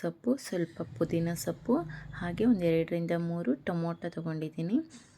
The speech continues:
ಸ್ವಲ್ಪ ಮೆಣಸು, ಸ್ವಲ್ಪ ಗಸಗಸೆ ತಗೊಂಡಿದ್ದೀನಿ. ಗಸಗಸೆ ಹಾಕೋದ್ರಿಂದ ಗ್ರೇವಿ ತುಂಬ ಟೇಸ್ಟಿಯಾಗಿ ಬರುತ್ತೆ. ಹಾಗೆ ಒಂದು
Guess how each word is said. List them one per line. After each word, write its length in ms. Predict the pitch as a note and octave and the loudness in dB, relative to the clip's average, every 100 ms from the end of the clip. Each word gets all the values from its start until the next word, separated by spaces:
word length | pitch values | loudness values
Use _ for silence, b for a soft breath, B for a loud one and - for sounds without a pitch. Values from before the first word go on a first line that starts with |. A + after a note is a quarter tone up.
| _ _ _ _ _ _ _ _ _ B B B B - - | _ _ _ _ _ _ _ _ _ B B B B -8 -2
ಸ್ವಲ್ಪ 300 | G3+ F3+ - G3 F3+ | 0 0 -4 -6 -4
ಮೆಣಸು, 500 | F3 F3+ E3+ - B3+ F4+ - _ _ _ _ _ _ _ - - _ _ - - | -2 -2 0 6 6 6 -4 _ _ _ _ _ _ _ -20 -20 _ _ -10 -4
ಸ್ವಲ್ಪ 280 | F3 E3+ A3+ A3+ | -2 0 2 4
ಗಸಗಸೆ 480 | E3+ - - E3+ F3 - | 4 2 -4 0 -2 0
ತಗೊಂಡಿದ್ದೀನಿ. 680 | E3 E3 D#3+ D#3+ D#3+ D#3+ G#3 F4+ F#4 _ B B B B E3+ | -2 0 0 0 0 2 4 4 0 _ B B B B 2
ಗಸಗಸೆ 480 | F3 F3 - G#3 - | 2 2 0 0 2
ಹಾಕೋದ್ರಿಂದ 580 | F#3 - F3 E3+ E3+ E3+ G#3+ F3 | 2 2 0 2 0 2 0 0
ಗ್ರೇವಿ 400 | - E3 E3+ F3 B3 - | 0 2 2 2 -2 -2
ತುಂಬ 220 | F#3+ F3 A3+ D4+ D4 - | -4 0 0 -2 -8 -2
ಟೇಸ್ಟಿಯಾಗಿ 520 | F3+ E3+ - F3+ E3+ - | 0 0 -2 -2 -4 -8
ಬರುತ್ತೆ. 400 | F3 E3 - B3+ E4 B B - | -8 -6 0 0 0 B B -6
ಹಾಗೆ 220 | F#3 F#3 F3+ | -2 0 0
ಒಂದು 180 | F3 | -2